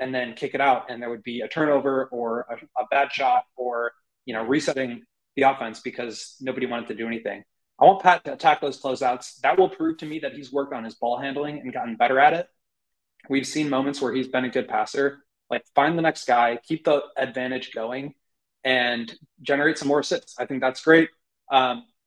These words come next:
the three-point attempts, five per game last year, three point four year before that, one point seven. So he doubled it last year, and I think he can put up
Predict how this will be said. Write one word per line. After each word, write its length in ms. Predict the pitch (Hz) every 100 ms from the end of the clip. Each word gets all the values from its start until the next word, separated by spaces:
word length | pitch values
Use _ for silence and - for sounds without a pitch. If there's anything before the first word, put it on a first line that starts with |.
| -
the 80 | 147
three-point 380 | 180 175 180 170
attempts, 520 | 175 165 165 - -
five 180 | 151 147
per 120 | 147
game 340 | 139 139 143 156 _ _ _
last 280 | 143 147 -
year, 320 | 156 151 151 - _ _
three 160 | 151 147
point 180 | 143
four 220 | 139 143 139
year 100 | 135
before 300 | 139 139 131
that, 320 | 131 135 131
one 160 | 131
point 240 | 131 139 123
seven. 400 | 127 120 143 151 _ _
So 160 | - 135
he 160 | 170 -
doubled 300 | 135 160 165
it 140 | 165
last 280 | 131 139 -
year, 120 | 165
and 80 | 143
I 40 |
think 200 | 127 160
he 120 | 170
can 200 | 160 165
put 180 | 139 175
up 160 | 156